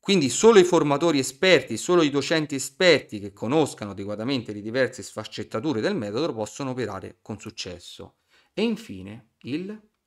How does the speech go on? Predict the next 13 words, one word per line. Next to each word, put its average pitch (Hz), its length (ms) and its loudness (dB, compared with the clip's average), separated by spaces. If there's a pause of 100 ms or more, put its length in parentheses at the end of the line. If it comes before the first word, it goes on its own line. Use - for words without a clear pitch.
(160)
contesto - 720 -14 (380)
e 127 100 -12
l'ambiente 113 680 -8 (840)
di - 80 -14
apprendimento. 98 800 -14 (1080)
Deve 143 240 4
esserci 131 600 0
un 131 140 2
ambiente 147 480 2
favorevole 131 540 0
e 120 60 -6
collaborativo 113 840 -6
che 98 160 -16